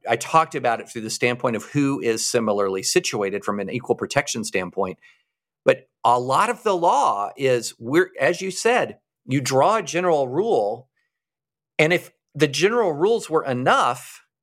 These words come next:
you would have no need <laughs> for, for the vast array of law books that we have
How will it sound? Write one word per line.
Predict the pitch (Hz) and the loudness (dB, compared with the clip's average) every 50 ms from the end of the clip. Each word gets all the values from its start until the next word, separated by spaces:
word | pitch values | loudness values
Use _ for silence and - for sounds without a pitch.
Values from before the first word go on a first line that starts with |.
| _ _ _ _ _ _ | _ _ _ _ _ _
you | - 160 208 247 | -2 -2 2 2
would | 262 240 | 2 2
have | 160 165 208 185 175 160 | 2 2 0 0 0 -2
no | 170 180 220 233 | -2 0 2 2
need | 220 196 196 240 262 226 147 107 101 - | 0 0 -2 -4 -4 -4 -6 -6 -10 -12
<laughs> | - - - - - - - 302 240 - - 254 208 - - 233 - - 202 214 - - 220 - | -16 -12 -10 -8 -8 -4 -4 -4 -4 -4 -4 -6 -6 -6 -8 -8 -8 -8 -8 -10 -8 -10 -14 -14
for, | - - - - - - - - 220 139 160 202 202 202 - - - - 262 254 226 - - _ - - - - | -12 -12 -10 -10 -10 0 4 4 4 4 0 -4 -10 -10 -14 -20 -14 -8 -8 -8 -8 -8 -12 _ -20 -20 -20 0
for | - - 226 202 | 2 4 4 4
the | 175 208 202 190 170 156 - 156 | 0 -4 -6 -6 -8 -10 -12 -12
vast | 143 135 156 214 208 233 254 254 - - - | -8 0 0 2 2 2 0 -2 -4 -6 -8
array | 320 240 208 208 220 208 | -4 0 2 2 2 2
of | 202 170 | 2 0
law | 196 180 202 196 202 190 | 0 2 2 4 2 2
books | 160 113 104 - - - - - - - - - | 0 -2 -4 -6 -8 -8 -6 -6 -6 -8 -10 -2
that | 143 143 143 - | 0 0 0 2
we | 143 147 147 | 0 -2 0
have | 139 151 143 131 127 123 117 110 107 - - | 0 0 2 2 2 2 2 0 -2 -6 -14